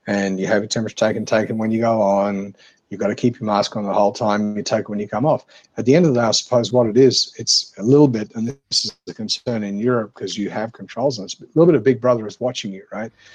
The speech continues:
So if you do come down with something, be it the covid nineteen or the measles, they know everyone that's been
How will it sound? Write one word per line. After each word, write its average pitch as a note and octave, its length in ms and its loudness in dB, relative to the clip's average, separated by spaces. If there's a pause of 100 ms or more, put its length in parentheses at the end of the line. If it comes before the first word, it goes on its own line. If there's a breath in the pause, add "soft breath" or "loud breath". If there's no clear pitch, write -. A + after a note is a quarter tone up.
(180 soft breath)
So A2+ 360 -2 (280)
if E3+ 200 4
you B2+ 80 4
do B2 160 4
come D3+ 240 -2
down G#2+ 220 -4
with F#2+ 100 -6
something, B2 400 -4 (180)
be C3+ 120 6
it C3+ 240 2
the A2+ 100 -8
covid C3+ 300 4
nineteen A#2+ 520 0
or A2+ 140 -2
the G#2+ 80 -4
measles, D3+ 680 2 (200)
they E3 140 4
know F3 160 6
everyone D#3 300 4
that's C3 120 -2
been C3+ 420 -2